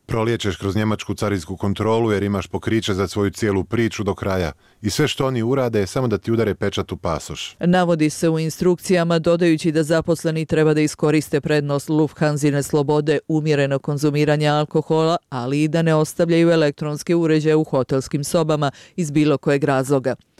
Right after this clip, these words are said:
Speaker 2: Ako se ova objava pokaže autentičnom, bit će to još jedan veliki upad u američku obavještajnu zajednicu od strane Wikileaksa, grupe Juliana Assangea,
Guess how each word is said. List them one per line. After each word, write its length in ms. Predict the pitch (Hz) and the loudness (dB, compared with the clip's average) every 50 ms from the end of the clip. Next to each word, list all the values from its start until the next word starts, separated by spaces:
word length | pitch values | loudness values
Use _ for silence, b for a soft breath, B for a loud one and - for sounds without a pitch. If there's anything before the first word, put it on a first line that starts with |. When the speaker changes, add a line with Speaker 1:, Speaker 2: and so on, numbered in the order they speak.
| b b b b _ _ - | b b b b _ _ -2
Speaker 2:
Ako 240 | 208 208 - 214 196 | -2 0 2 2 0
se 220 | - - 208 190 | 2 2 2 2
ova 200 | 180 185 175 175 | 4 4 4 2
objava 420 | 170 175 170 175 180 170 160 151 | 2 2 2 2 2 2 2 2
pokaže 500 | 143 - 165 156 - - 160 160 143 151 | 2 0 0 0 2 0 0 0 2 2
autentičnom, 800 | 151 147 156 143 - 160 156 156 - 170 143 - - 151 147 143 | 2 2 2 2 0 -2 -2 0 -4 -6 -4 -2 -4 -4 -2 0
bit 140 | 143 147 - | 0 -2 0
će 100 | - 151 | 0 -2
to 140 | - 151 143 | 0 2 2
još 240 | 143 147 139 - | 2 2 0 0
jedan 240 | - 143 135 135 139 | 0 0 0 0 0
veliki 380 | 139 139 135 135 139 - - 147 | 0 0 0 0 -2 -2 0 0
upad 320 | 143 143 - 151 139 139 | 0 0 0 0 0 0
u 60 | 139 | 0
američku 500 | 139 139 143 143 143 143 143 - - - | 0 0 0 2 2 2 0 0 0 0
obavještajnu 640 | 147 143 139 143 139 147 143 - - 139 139 143 147 | 0 2 2 2 2 2 0 0 -2 -2 -2 -2 0
zajednicu 540 | 139 156 156 156 151 143 147 143 - - 151 | 2 2 4 4 2 0 -2 -6 -2 0 -2
od 80 | 143 | 0
strane 320 | - - 165 160 160 156 147 | 0 0 0 0 2 2 2
Wikileaksa, 600 | 151 165 165 - 180 165 165 156 - - - 180 | 2 0 0 0 2 2 2 2 0 -2 -2 0
grupe 340 | 170 147 120 113 - 127 131 131 | 0 0 -2 -2 0 -2 -2 0
Juliana 480 | 151 151 147 147 147 143 139 139 143 139 | 2 2 4 4 4 2 2 2 0 0
Assangea, 520 | 135 - - 165 151 151 151 143 156 - | -2 0 0 0 0 0 0 0 0 -2